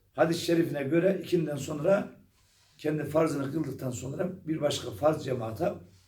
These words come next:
uyamaz. Evet. Peki.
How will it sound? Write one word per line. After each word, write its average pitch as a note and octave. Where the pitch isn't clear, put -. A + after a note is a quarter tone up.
uyamaz. -
Evet. -
Peki. F3